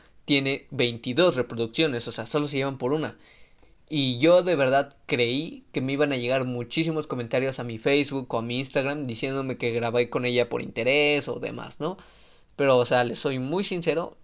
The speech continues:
yo grabé con ella porque de verdad... Me avi-, se los juro que sí me pre-, me pidieron ese capítulo con ella del arte,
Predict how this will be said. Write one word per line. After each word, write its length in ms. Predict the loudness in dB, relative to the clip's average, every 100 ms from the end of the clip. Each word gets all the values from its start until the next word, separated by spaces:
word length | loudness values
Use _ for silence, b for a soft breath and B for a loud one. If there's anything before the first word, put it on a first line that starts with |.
| _ -16
yo 180 | -4 2
grabé 260 | 6 6 4
con 160 | 0
ella 280 | -2 -2 -2
porque 400 | -2 -4 -2 -2
de 120 | 0
verdad... 380 | 0 2 2 2 -2 b b _
Me 140 | -2
avi-, 300 | -2 -2 -6 -10 _
se 120 | 0
los 140 | 2 2
juro 240 | 2 2
que 80 | 0
sí 120 | -2
me 140 | -2 -2
pre-, 280 | -2 -8 -10 _
me 280 | -4 0 -2
pidieron 580 | 0 0 4 4 4 0
ese 160 | -4
capítulo 420 | -8 -8 -2 -2
con 160 | -2 -6
ella 220 | 0 0
del 180 | 0 2
arte, 420 | 2 2 -2 -2